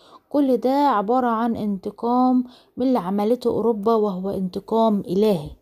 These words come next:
وطبعًا قال لو حصلت كل المشاكل دي في أوروبا، يعني هم هيهربوا يروحوا فين؟ هيروحوا مثلًا لبنان، هيروحوا الخليج،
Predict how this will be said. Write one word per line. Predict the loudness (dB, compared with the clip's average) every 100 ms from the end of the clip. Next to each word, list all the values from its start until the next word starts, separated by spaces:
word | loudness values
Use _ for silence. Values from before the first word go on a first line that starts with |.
| _ _ _ _ _ _ _ _ _ _ -20 -20 -8
وطبعًا | 2 2 4 0 -2
قال | -2 0 0
لو | -2
حصلت | -4 -6 -4 -8 -6
كل | -4 -2
المشاكل | -2 -2 -4 -4 -2
دي | -2
في | -2 -2
أوروبا، | 0 -2 0
يعني | 0 0 -2 -2 0
هم | 0 0
هيهربوا | 0 -2 -2 -2 -2 -2 -2 0 0
يروحوا | -2 -6
فين؟ | -8 -6 -4 -6 -12 -20 -12 0
هيروحوا | 2 4 2
مثلًا | 0 -2 -4 -4 -6 -6
لبنان، | -6 -4 -4 -4 -4 -8 -16 -20 -6
هيروحوا | 0 0 0
الخليج، | -4 -4 -2 0